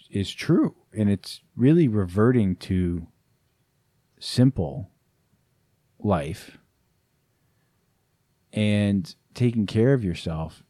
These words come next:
And, like, I, I felt so good. I was driving the A T M today. Think about this. Mentally, spiritually, physically, I don't think I've ever felt better.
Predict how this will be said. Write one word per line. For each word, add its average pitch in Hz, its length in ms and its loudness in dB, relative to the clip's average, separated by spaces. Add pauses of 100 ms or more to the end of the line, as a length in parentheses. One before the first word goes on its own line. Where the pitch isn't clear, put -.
(300)
And, 98 160 -2
like, 95 280 -6
I, 95 220 -10 (540)
I 101 80 -10
felt - 280 -2
so 120 220 -4
good. 120 280 0
I 87 100 -6
was 95 100 -6
driving 107 320 0
the 107 100 2
A 110 40 0
T 120 160 -2
M 135 120 2
today. 87 220 -6
Think 131 160 -2
about 90 160 -4
this. 156 240 -10 (1300)
Mentally, 147 640 2 (100)
spiritually, 110 920 -4 (260)
physically, 87 680 -6 (280)
I 107 120 -2
don't 120 140 2
think 107 180 -6
I've 98 120 -4
ever 90 160 -2
felt - 300 -6
better. 95 340 -8